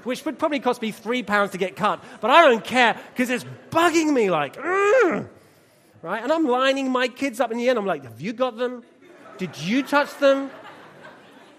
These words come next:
I'm like, I'm putting a spotlight on. I'm gonna be Mister Nice and Mister Nasty all at the same. "Have you got them?" One of my kids is like, "I didn't touch them, Dad. I haven't got them."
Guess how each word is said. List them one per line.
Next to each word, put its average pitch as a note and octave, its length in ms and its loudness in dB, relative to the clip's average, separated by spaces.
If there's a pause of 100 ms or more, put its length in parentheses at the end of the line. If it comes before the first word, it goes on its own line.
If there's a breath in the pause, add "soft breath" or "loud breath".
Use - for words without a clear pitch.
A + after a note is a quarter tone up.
(180)
I'm A3+ 120 -4
like, G#3+ 280 4
I'm G3+ 160 -2
putting G3+ 200 -2
a F3+ 80 2
spotlight A#3 520 0
on. A3+ 140 2
I'm G#3+ 60 0
gonna G3+ 80 2
be E3+ 100 0
Mister A3 320 -2
Nice A3 260 2
and C4 280 2
Mister B3+ 260 0
Nasty G#3+ 400 0
all G#3+ 180 -2
at G#3+ 40 -4
the G3+ 60 -8
same. F3 120 -4
"Have D3 180 -8
you B3 140 0
got A#3+ 220 -2
them?" A3 260 -6
One G#3+ 140 -4
of B3+ 60 -4
my G#3+ 120 0
kids G3 200 -6
is F3 40 -16
like, A3 160 -6
"I F4 80 -4
didn't G4+ 280 -4
touch E4 260 -6
them, D#4+ 100 -6
Dad. C#4+ 160 -2
I C4 120 0
haven't C4+ 260 -6
got C4 220 -4
them." A#3 160 -10